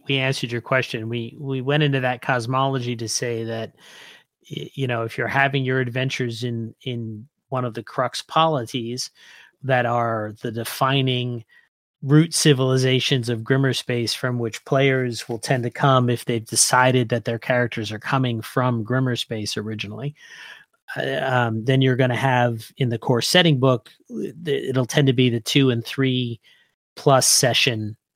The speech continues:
adventures. If you're playing a, a, an adventure that comes from one of the edge locations, like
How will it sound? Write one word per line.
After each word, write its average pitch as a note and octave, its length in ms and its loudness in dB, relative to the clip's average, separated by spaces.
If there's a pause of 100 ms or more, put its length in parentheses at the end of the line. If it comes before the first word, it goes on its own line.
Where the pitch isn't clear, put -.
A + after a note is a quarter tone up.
adventures. A2 680 -6 (480)
If - 360 0 (280)
you're B2 520 0 (380)
playing C#3+ 460 4
a, B2 360 2
a, A#2 360 -6
an B2+ 80 0
adventure B2+ 500 0
that A#2 220 -4
comes B2 320 -2
from A#2+ 280 -2
one A#2+ 200 -2
of G#2+ 140 -6
the A2 180 -6
edge C3+ 480 0 (720)
locations, A#2+ 920 -4
like A#2 200 -6